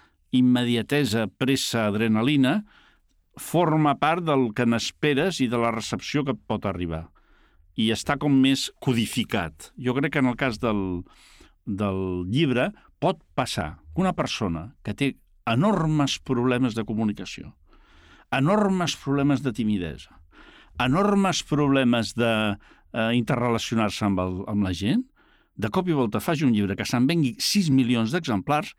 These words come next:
i l'hagi d'explicar dia i nit durant cinc anys. Clar, això és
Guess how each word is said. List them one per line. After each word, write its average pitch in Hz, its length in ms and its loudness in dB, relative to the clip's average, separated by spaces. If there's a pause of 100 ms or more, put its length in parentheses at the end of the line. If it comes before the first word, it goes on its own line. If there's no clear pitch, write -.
i 120 60 0
l'hagi 131 240 2
d'explicar 135 560 0
dia 170 300 2
i 135 100 4
nit 156 260 2
durant 117 320 -2
cinc 101 260 -4
anys. - 300 -16 (460)
Clar, - 180 -2
això 113 180 -4
és - 240 -6